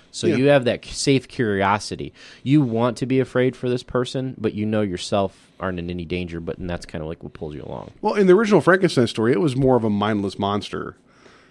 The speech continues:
Speaker 2: Like,
Speaker 1: No, uh,
Speaker 2: or was there, was
Speaker 1: I don't
Speaker 2: there
Speaker 1: think
Speaker 2: actually
Speaker 1: he,
Speaker 2: humanity in
Speaker 1: no,
Speaker 2: there?
Speaker 1: there was humanity 'cause
Speaker 2: Okay.
Speaker 1: he talked, I know he went to, uh, he went to Frankenstein and he was angry because he was alone.
Speaker 2: Okay.
Speaker 1: And he, that's when he wanted him to make the bride, 'cause that, that's brought up.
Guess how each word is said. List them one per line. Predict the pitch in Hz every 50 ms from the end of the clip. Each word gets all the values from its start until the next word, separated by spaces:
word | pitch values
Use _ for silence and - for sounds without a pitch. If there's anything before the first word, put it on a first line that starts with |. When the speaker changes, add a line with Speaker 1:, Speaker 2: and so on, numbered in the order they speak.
| _ _
Speaker 2:
Like, | 110 110 110 - -
Speaker 1:
No, | - -
uh, | 165 175 175 180 175 175 175 165 -
Speaker 2:
or | 135
was | 135 131 131
there, | 143
was | 143 139
Speaker 1:
I | 143 -
don't | - 185
Speaker 2:
there | 175 175
Speaker 1:
think | 220
Speaker 2:
actually | 214 - 139
Speaker 1:
he, | 139
Speaker 2:
humanity | 135 131 127 113 107 104 98
in | 180 196
Speaker 1:
no, | 220 214 185 160
Speaker 2:
there? | 156
Speaker 1:
there | 165 180
was | 214 226 -
humanity | 226 190 170 180 196 175 143 131
'cause | 127 - 131 117
Speaker 2:
Okay. | 87 -
Speaker 1:
he | - 175 185
talked, | 185 - - 160 147 160 160 - - -
I | - 131
know | 135 139 143
he | 143 131
went | 120 120 131 139 - - -
to, | - - 127 123 120 120 110 104
uh, | 104 104 101 98 95 90 90 - _ _ _ _ _ _ _ _
he | _ - - 175
went | 143 147 151 143
to | 139
Frankenstein | - - 131 135 135 139 110 - - 101 98 95
and | 92 101
he | 110 107
was | 104 101 92
angry | 98 101 107 113 104 104 98 92
because | 90 92 - - 101 90 87 - - -
he | - - - - 110 104
was | 95 90
alone. | 87 85 82 87 95 107 98 82 73 76 73 - - -
Speaker 2:
Okay. | 127 131 - 90 85 - _ _ _ _ _
Speaker 1:
And | - 107 101
he, | 101 113 107
that's | 95 113 113 - - -
when | 107 104
he | 101 104 101
wanted | 90 95 98 98 98 95 92
him | 87 90
to | 87
make | 87 90 85 -
the | - 82
bride, | 76 85 87 90 92 90 78 78 80 - - _ _ _ _ _ _ _ _ -
'cause | - 95
that, | 92 110 110 98 -
that's | - 98 98 - -
brought | - 101 80 69 -
up. | 80 71 - -